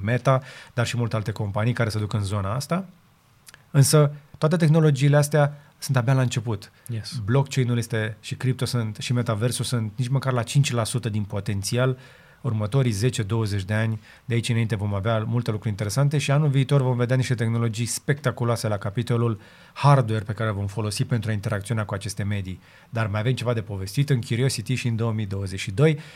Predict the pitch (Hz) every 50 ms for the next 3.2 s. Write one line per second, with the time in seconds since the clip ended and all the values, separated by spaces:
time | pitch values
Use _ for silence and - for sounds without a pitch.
0 | - - - 123 120 120 127 147 170 165 165 151 143 143 - 165 165 160 156 147
1 | 131 127 139 147 147 147 - 147 139 135 143 147 143 131 127 120 110 123 160 147
2 | 120 127 123 - - 120 - - 110 110 110 127 151 147 123 110 - 135 117 -
3 | - 120 110 101